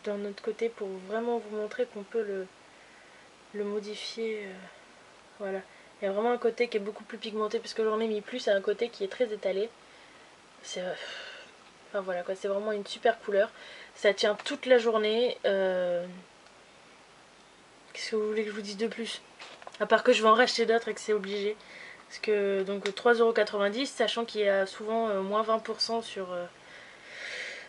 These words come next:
sur les produits, euh, de chez P B Cosmetics. Je vous mettrai le site, franchement il y a plein de produits. Si vous connaissez pas,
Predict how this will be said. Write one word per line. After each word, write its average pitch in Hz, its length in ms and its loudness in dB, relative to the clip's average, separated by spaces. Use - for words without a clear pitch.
sur 285 320 6
les 269 160 6
produits, 269 680 4
euh, 202 480 4
de 196 160 4
chez 311 180 4
P 311 140 4
B 262 140 8
Cosmetics. 233 760 0
Je 202 100 -2
vous 208 120 -2
mettrai 214 340 4
le 220 100 2
site, 220 280 -4
franchement 214 320 -2
il 214 80 2
y - 20 2
a 180 60 -2
plein 233 160 2
de 220 40 -6
produits. 214 400 -4
Si 208 200 -6
vous 208 160 -8
connaissez 262 420 -2
pas, 254 200 0